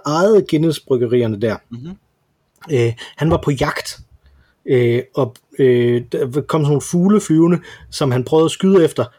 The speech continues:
Speaker 1: som han ramte forbi.
Speaker 2: Ja.
Speaker 1: Øh, og det tror jeg vist, at det, der typisk sker, når, øh, når sådan adelen går på jagt, det er, at de rammer forbi ting.
Speaker 2: Mhm.
Speaker 1: Øh, men, øh, det blev han hånet helt vildt meget for.
Speaker 2: Nå.
Speaker 1: <laughs> At han, at han ikke engang kunne ramme den der
Speaker 2: <laughs>
Speaker 1: fugl.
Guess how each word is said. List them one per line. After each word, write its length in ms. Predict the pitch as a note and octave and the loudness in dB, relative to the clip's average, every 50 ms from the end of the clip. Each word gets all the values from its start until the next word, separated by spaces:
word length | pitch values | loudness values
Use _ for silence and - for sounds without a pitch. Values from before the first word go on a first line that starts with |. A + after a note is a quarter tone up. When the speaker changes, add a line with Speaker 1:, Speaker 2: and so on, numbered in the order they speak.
| _ - | _ -8
Speaker 1:
som 140 | - C3+ | -4 -2
han 180 | A#2+ A#2+ B2 - | -2 -2 -2 -2
ramte 160 | C3+ B2 - | -4 -6 -4
forbi. 340 | - C3+ B2 G3 G#3 - _ _ _ _ - | -6 -4 -2 -2 -2 -4 _ _ _ _ -16
Speaker 2:
Ja. 60 | C3+ D3 _ _ _ _ _ _ _ - C3+ | -16 -16 _ _ _ _ _ _ _ -8 -6
Speaker 1:
Øh, 220 | B2 A#2+ A#2+ B2 - | -4 -2 -2 -2 -4
og 100 | C#3 A#2+ | -6 -8
det 80 | C#3 - | -8 -6
tror 140 | - D#3+ | -2 0
jeg 80 | D3 C3 | 2 2
vist, 180 | C3+ C3+ - B2+ | 0 0 -2 -6
at 120 | A2 - | -6 -4
det, 80 | C3+ B2 | -2 -2
der 80 | A#2+ | -2
typisk 340 | A#2 - - D3 C3 B2+ - | -2 -4 -6 -6 -6 -6 -6
sker, 180 | - - B2 A2 | -4 -4 -4 -4
når, 300 | G#2+ G#2 G#2 G#2 G#2 - - | -4 -6 -6 -8 -8 -8 -6
øh, 340 | C3 B2 A2+ A2+ A2+ A2+ A#2 | -4 -2 0 0 -2 -2 -4
når 120 | A#2 A2+ | -6 -6
sådan 180 | - B2+ A#2 - | -6 -6 -6 -4
adelen 280 | C3 B2 A2+ G#2+ A2 G#2+ | -4 -4 -4 -4 -6 -8
går 100 | - A2 | -8 -8
på 100 | - B2 | -6 -6
jagt, 260 | A#2 A#2 A#2 - - | -6 -6 -6 -8 -8
det 60 | B2+ | -8
er, 40 | A#2+ | -8
at 80 | A#2 - | -8 -8
de 60 | B2 | -8
rammer 200 | - A#2 A2+ G#2+ | -8 -6 -8 -8
forbi 200 | - - - C3+ | -8 -10 -14 -12
ting. 240 | A#2+ - C#3 D3+ - _ - | -10 -10 -12 -14 -14 _ -14
Speaker 2:
Mhm. 260 | E3+ A2 G2 A#2+ B2+ _ _ _ _ _ _ _ _ _ _ _ - - | -14 -12 -12 -14 -18 _ _ _ _ _ _ _ _ _ _ _ -8 -2
Speaker 1:
Øh, 180 | C#3+ A#2+ A#2 A2+ - - - - - - - - | -2 0 0 -2 -4 -10 -20 -20 -20 -18 -10 -4
men, 340 | D3+ D3 D3 C#3+ C3+ C#3+ C#3+ - - | 0 0 2 2 0 -2 -4 -2 0
øh, 280 | C#3+ C3+ C3 C3 C3+ C3+ C3+ - _ _ _ _ _ _ - | 0 2 2 2 2 0 -2 -4 _ _ _ _ _ _ -2
det 80 | F#3 | 0
blev 100 | F3+ G3 | 2 4
han 120 | E3 D3 C3 | 2 2 2
hånet 360 | C3 F3+ F#3+ A3 B3 A3+ C#3+ | 4 4 4 4 4 4 2
helt 200 | - B3+ A3 D3 | 2 2 2 2
vildt 100 | D3 C#3 | 2 2
meget 180 | D3+ D#3 D3+ D3 | 2 2 0 2
for. 180 | F3+ F#3 - - - _ _ _ _ _ - - - F#3+ - | 0 -2 -2 -4 -12 _ _ _ _ _ -14 -10 -6 -4 -4
Speaker 2:
Nå. 60 | C#3+ | -4
Speaker 1:
<laughs> 0 | |
At 120 | D3+ - | -4 -2
han, 120 | - F3 D#3 - - - - | 0 -2 -2 -2 -4 -14 -16
at 60 | - - | -10 -8
han 220 | - D3+ D#3+ F3 | -4 -2 0 0
ikke 20 | F#3 F#3 | 0 2
engang 180 | F3 D#3+ C#3 | 2 0 0
kunne 120 | C3 D3 C3+ | 0 0 0
ramme 140 | D3 E3 E3+ | 0 0 0
den 140 | D#3+ D3+ C#3 | -2 -2 -2
der 180 | C#3 - - - B2 - F#2+ | -2 -2 -4 -4 -6 -8 -10
Speaker 2:
<laughs> 220 | G#2+ - - - B2 | -10 -12 -8 -2 0
Speaker 1:
fugl. 240 | A#3+ A3 E3 C3 | 2 2 2 0